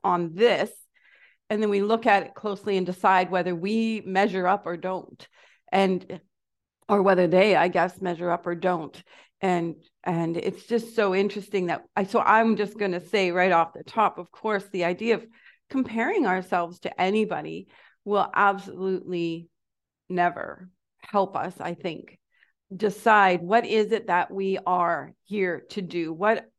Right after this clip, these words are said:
are the things, you know, where am I being led? What are the things that I'm called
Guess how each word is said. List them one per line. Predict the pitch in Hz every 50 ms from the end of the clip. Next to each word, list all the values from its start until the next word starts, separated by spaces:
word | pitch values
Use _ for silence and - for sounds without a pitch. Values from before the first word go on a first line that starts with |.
| _ _ -
are | - 196 196 202 202 190
the | 180 190
things, | 190 - 202 185 180 175 170 170 170 -
you | 185 180
know, | 170
where | 170 202 214 214
am | 208 196
I | 185
being | 175 175 180 175 175 170 170 170
led? | 175 175 170 170 170 180 165
What | 160 196 190
are | 196 185 180
the | 175 175
things | 156 - 202 190 175 175 175 170 _ -
that | 175 180 - - _ _ _ - - _ _ _ _ -
I'm | 247 240 233 208 - - -
called | - - - 208 190 190 190 196 185 175 -